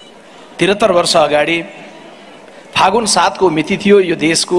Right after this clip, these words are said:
इतिहास बदल्नका लागि। त्रिहत्तर वर्ष पछाडि फागुन सात गते प्रारम्भ भएको महासमितिको बैठकले यो देशको भविष्यलाई बदल्ने सङ्कल्प गर्नु छ। त्यो बेलाको फागुन सात देशको स्वतन्त्रताका लागि समर्पित थियो।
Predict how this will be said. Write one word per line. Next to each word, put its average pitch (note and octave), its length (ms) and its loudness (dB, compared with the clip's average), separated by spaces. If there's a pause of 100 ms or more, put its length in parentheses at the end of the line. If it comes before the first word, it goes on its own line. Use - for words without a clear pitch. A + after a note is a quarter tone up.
(100)
इतिहास D#3 500 -2
बदल्नका C#3+ 460 -2
लागि। G2 300 -4 (1400)
त्रिहत्तर F#3 320 0
वर्ष D#3 240 -4
पछाडि D#3+ 560 0
फागुन D3+ 280 -4
सात F3 320 0
गते G3 360 2
प्रारम्भ F3+ 400 0
भएको E3 340 0
महासमितिको D#3 640 -2
बैठकले D#3 480 0 (1500)
यो D3+ 120 0
देशको F3+ 340 0
भविष्यलाई F3+ 560 0
बदल्ने D3+ 400 0
सङ्कल्प C#3 460 -2
गर्नु A#2 340 -2
छ। - 140 -6 (1200)
त्यो E3+ 160 0
बेलाको F#3 320 2
फागुन F#3 300 0
सात F#3+ 280 2 (380)
देशको E3+ 280 -2
स्वतन्त्रताका E3+ 640 -2
लागि D3+ 220 -2
समर्पित D3+ 520 -2
थियो। G3 220 0